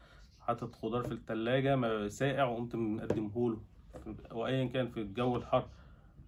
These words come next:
آه، و-، وزي ما اتفقنا حطيت، اديته اكل من مكان ساقع لمكان سخن او العكس.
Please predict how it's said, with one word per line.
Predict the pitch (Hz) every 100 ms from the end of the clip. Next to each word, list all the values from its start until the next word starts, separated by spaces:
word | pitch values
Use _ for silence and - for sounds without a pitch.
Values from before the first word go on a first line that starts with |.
| - - - -
آه، | 117 117
و-، | 120 127 123 - - - -
وزي | 104 123
ما | 123
اتفقنا | 117 107 - - - -
حطيت، | - - 127 -
اديته | 104 123 123 123
اكل | 131 113 98 - - - -
من | 113 110
مكان | 104 120 123 113 107
ساقع | - 131 - 98
لمكان | 107 110 147 143
سخن | 185 185 135
او | 143 131 135 -
العكس. | 113 98 - - -